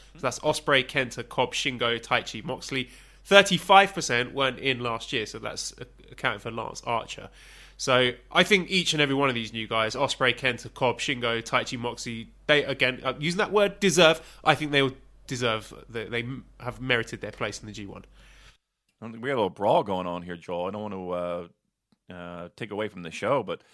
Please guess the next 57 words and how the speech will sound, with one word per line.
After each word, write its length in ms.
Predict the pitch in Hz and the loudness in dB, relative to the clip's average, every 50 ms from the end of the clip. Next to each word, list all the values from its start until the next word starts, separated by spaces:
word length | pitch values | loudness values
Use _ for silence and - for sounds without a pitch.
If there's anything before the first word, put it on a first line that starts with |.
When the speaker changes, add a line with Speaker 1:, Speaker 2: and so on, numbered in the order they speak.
| _ _ - _ _ _ _ _ _ _ _ _ _ _ _ _ | _ _ -20 _ _ _ _ _ _ _ _ _ _ _ _ _
Speaker 2:
Suzuki 460 | _ - 147 123 110 147 185 185 170 | _ -12 -10 -4 -2 -2 -2 0 0
and 100 | 135 120 | 0 0
Okada 380 | 110 - - - 147 160 151 127 | 0 0 2 4 4 6 4 4
have 240 | 107 127 107 - - | 4 2 2 2 0
gone 320 | - 117 135 156 143 139 | 2 4 4 4 4 0
to 120 | 131 - 139 | -2 -6 -8
the 80 | 113 | -6
backstage 560 | 92 - 127 131 135 - - - 127 147 147 | 0 2 4 4 4 0 -2 -2 0 0 2
Speaker 1:
<laughs> 20 | - | 2
Go 80 | 175 | 2
Speaker 2:
area. 100 | - - | 2 4
Speaker 1:
backstage, 300 | - 131 135 - - 180 | 4 4 4 2 0 0
Speaker 2:
I, 0 | |
I, 40 | 170 | 2
Speaker 1:
back 200 | - 180 170 156 | 4 4 4 4
to 80 | - 170 | 2 0
the 60 | 175 | 2
showers. 640 | - - 180 165 170 170 151 139 139 - - - - - | 6 8 10 10 10 8 6 4 2 2 0 0 -2 4
Speaker 2:
I, 40 | 196 | 6
yeah, 100 | 214 196 - | 6 6 8
I 60 | 175 - | 4 2
think 140 | - - | 2 -2
they're 80 | 202 170 | -4 2
going 140 | 139 180 160 | 4 4 4
to 60 | 147 | 4
go 100 | 160 156 | 0 0
get 180 | 143 165 - - | 0 -2 -6 -4
some, 220 | - 160 139 139 - | -6 -6 -4 0 4
uh, 160 | 139 123 127 | 6 6 6
chicken 320 | 123 - - 190 190 190 147 | 6 2 -2 -2 -2 -2 -2
fingers, 340 | 139 120 101 92 98 87 98 | 0 -2 0 -2 -4 -2 -2
I 80 | 98 | -2
think, 260 | 90 107 92 87 90 | -2 -2 -4 -4 -6
is 120 | 107 98 110 | -8 -6 -4
where 100 | 123 110 | -4 -2
they're 140 | 117 127 123 | 0 0 2
<laughs> 0 | |
going. 160 | - - - - - 247 - - - - - 320 320 - - - | 2 0 0 2 2 2 2 2 -2 -18 -18 -18 -18 -18 -18 -18
Come 180 | - - 175 143 135 | -18 -18 -16 -14 -8
back 160 | - 160 - | -8 -8 -8
to 80 | - - | -8 -16
the 120 | 143 143 | -14 -14
stand. 340 | - - - 147 156 147 - 170 220 233 214 196 - - | -14 -8 -6 -4 -4 -4 -4 -6 -10 -6 -6 -6 2 8
Eric, 300 | 190 190 202 160 - - 180 175 | 10 10 10 8 4 -2 2 6
Eric 200 | 170 180 220 202 | 8 10 8 10
will 80 | 202 180 | 8 4
be 100 | 180 185 | 2 4
right 200 | 147 175 185 - | 6 6 6 6
behind 400 | 285 285 - - 175 - 175 - | 4 -4 -2 0 0 0 0 0
them, 100 | 165 123 | -6 -4
getting 200 | 107 165 - 156 | -4 -4 -4 -4
a 20 | |
chicken 320 | - - - 214 170 185 147 | -8 -4 -4 -2 -2 -2 -2
finger 260 | - 208 190 185 196 | -2 -4 -2 0 -2
and 100 | 185 160 | -2 -2
a 40 | 143 | -2
beer. 380 | 117 165 175 190 175 156 156 | -2 0 0 2 2 0 0